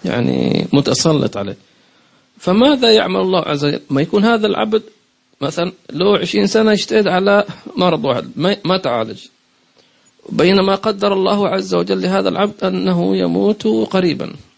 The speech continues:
طيب المرض موجود فيه و-، و-، وهذا العبد يحاول ويحاول ويحاول، هنا تأتيه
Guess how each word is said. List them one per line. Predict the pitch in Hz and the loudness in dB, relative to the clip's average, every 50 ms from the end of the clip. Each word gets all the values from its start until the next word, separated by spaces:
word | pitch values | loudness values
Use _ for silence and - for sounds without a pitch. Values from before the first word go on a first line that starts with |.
| - - - _ _ - | -20 -20 -20 _ _ -6
طيب | 117 113 113 | -6 -4 -2
المرض | 127 143 160 180 196 208 196 | 0 2 2 2 2 2 0
موجود | 190 190 190 180 185 208 190 | -4 -6 -8 -6 -6 -8 -8
فيه | 190 - 196 165 127 - _ _ _ _ _ _ _ - | -8 -6 -8 -8 -8 -10 _ _ _ _ _ _ _ -8
و-، | - 120 117 127 - | -4 -2 -2 -2 -2
و-، | - 123 120 117 - | -2 -2 -2 -2 -2
وهذا | 131 120 123 139 156 160 165 | -4 -4 -2 0 0 0 0
العبد | 165 151 135 - 180 - - - - _ - _ _ _ _ _ - | 0 0 0 0 0 -2 -6 -10 -14 _ -20 _ _ _ _ _ -8
يحاول | 127 123 - - 190 196 190 170 147 127 - | -8 -6 -2 0 0 2 2 0 0 -2 -4
ويحاول | 110 - 127 160 - - - - - - | -4 -6 -4 -4 -4 -4 -4 -4 -6 -6
ويحاول، | - - - - 64 58 - - _ _ _ _ _ _ _ _ _ _ _ _ - | -6 -6 -6 -6 -6 -8 -10 -14 _ _ _ _ _ _ _ _ _ _ _ _ 0
هنا | 165 190 214 233 247 247 | 2 4 4 4 4 2
تأتيه | 226 233 - - - _ - 147 139 208 196 226 254 - - - | 0 -2 -4 -6 -6 _ -6 -4 -2 -2 -2 -2 -2 -4 -6 -8